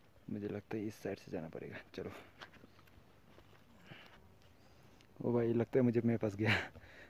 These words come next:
अब मुझे उस पर जाना है, कैसे निकलूँ? नहीं तो आगे से पता नहीं आगे से निकल सकूँगा कि नहीं सकूँगा मैं। ओह,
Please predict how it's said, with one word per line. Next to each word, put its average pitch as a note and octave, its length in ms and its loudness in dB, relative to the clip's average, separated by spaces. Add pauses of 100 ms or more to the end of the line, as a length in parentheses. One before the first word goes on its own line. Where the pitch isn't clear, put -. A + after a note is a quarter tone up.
(120)
अब A2+ 100 0
मुझे A#2+ 200 6
उस A#2+ 140 4
पर G2+ 180 6
जाना G2 200 -2
है, G2+ 80 -2
कैसे A#2+ 200 6
निकलूँ? B2 340 2 (160)
नहीं A2+ 100 -4
तो A2+ 80 0
आगे A#2 260 0
से A#2+ 160 -4
पता A#2 240 -2
नहीं A#2+ 100 0
आगे A#2+ 180 0
से A#2 120 0
निकल A#2 220 4
सकूँगा B2 340 6
कि C3 100 10
नहीं C3 140 12
सकूँगा A#2+ 300 6
मैं। C#3+ 160 0 (2500)
ओह, A2 160 -12